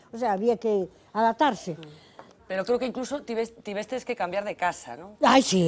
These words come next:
Speaker 1: eso xa, eso xa foi, eso xa foi enseguida.
Speaker 2: Como consecuencia da presión que
Speaker 1: Porque,
Speaker 2: había,
Speaker 1: eh,
Speaker 2: ¿no?
Speaker 1: para de, de, de noite, de día, a todas horas, a
Speaker 2: Pero que
Speaker 1: policía, a
Speaker 2: facían?
Speaker 1: Guardia
Speaker 2: A
Speaker 1: Civil.
Speaker 2: policía, a Guardia Civil?
Speaker 1: Viñan a dar a lata, o sea, a,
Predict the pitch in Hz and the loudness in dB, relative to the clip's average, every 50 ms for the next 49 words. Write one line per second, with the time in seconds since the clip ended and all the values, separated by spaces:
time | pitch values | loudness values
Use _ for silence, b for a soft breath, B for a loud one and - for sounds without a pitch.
0 | 165 175 - 233 247 226 220 240 226 240 220 - 254 - - 285 285 262 285 285 | 6 4 4 4 2 4 4 4 4 4 4 4 2 2 4 4 2 2 2 4
1 | 269 262 254 247 - 277 269 - 359 330 - - 214 175 165 156 151 139 135 - | 4 4 4 4 0 -4 -4 -2 -2 -2 0 0 0 0 0 -2 -2 -4 -6 -10
2 | b b b b b b 220 185 - 214 156 160 254 262 202 165 113 110 - _ | b b b b b b -2 -2 -2 -2 2 4 4 4 4 2 -2 -4 -10 _
3 | _ _ - - 170 165 160 165 175 - 185 - 196 214 202 196 240 220 208 180 | _ _ -8 -6 -4 -4 -2 -2 -4 -4 -4 -2 -2 -2 0 0 2 4 4 4
4 | - 190 180 160 - 220 233 214 196 180 - 180 175 175 262 269 269 254 254 240 | 4 2 0 0 2 4 6 6 6 4 4 2 2 6 6 8 8 8 8 6
5 | 247 233 220 202 196 214 202 185 190 202 226 262 240 226 208 202 202 196 190 180 | 6 4 2 2 4 4 6 6 6 6 4 2 2 2 2 4 4 4 4 2
6 | 190 196 233 285 294 294 254 - 269 240 214 220 226 233 302 302 277 262 - - | 2 4 6 6 4 4 4 2 2 4 6 6 4 4 4 4 6 4 4 4
7 | 277 262 233 - - 233 208 208 190 196 170 208 214 240 247 226 - 269 262 247 | 2 2 2 2 2 0 0 2 0 0 2 4 4 4 4 4 4 6 6 6
8 | 240 240 240 233 233 240 247 233 262 269 262 277 269 - 233 226 220 214 208 202 | 6 4 4 4 4 2 2 2 2 2 2 0 -2 -2 -2 0 0 0 0 -2
9 | 202 190 - 214 - 480 605 605 571 466 302 247 214 196 185 180 175 170 185 175 | -4 -4 -8 -6 -4 0 0 0 2 2 4 4 4 4 4 2 2 2 2 0
10 | 160 143 139 147 208 294 - - 190 175 170 - 208 180 170 165 160 160 156 - | 0 -2 -2 0 0 0 2 2 0 0 0 0 -2 -2 -2 -2 -4 -6 -8 -12
11 | b b b b b b b - 208 | b b b b b b b -4 -2